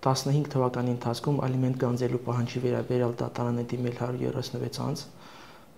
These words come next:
ալիմենտի չափը փոփոխելու պահանջներով հարյուր քսանութ գործ է ստացել, հացադիմում է ստացել դատարանը։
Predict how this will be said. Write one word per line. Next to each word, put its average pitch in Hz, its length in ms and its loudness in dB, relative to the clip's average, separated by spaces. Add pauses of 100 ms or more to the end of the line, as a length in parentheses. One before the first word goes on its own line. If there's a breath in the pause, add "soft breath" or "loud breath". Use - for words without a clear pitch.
ալիմենտի 135 580 4
չափը 127 380 -2
փոփոխելու 131 480 -2
պահանջներով 139 600 2
հարյուր 127 240 0
քսանութ 147 560 0 (160)
գործ 127 240 0
է - 120 -4
ստացել, - 480 -6 (100)
հացադիմում 127 500 0
է 123 60 -2
ստացել 127 400 -6
դատարանը։ - 500 -4